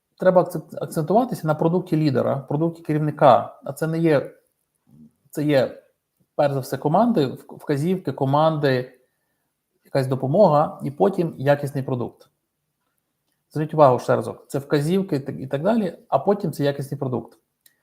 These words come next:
Е, це поставлені цілі письмово,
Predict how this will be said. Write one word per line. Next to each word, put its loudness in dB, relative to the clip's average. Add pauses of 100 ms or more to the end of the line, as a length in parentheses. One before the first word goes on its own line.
(500)
Е, -4 (1500)
це -2
поставлені 4
цілі 4
письмово, 2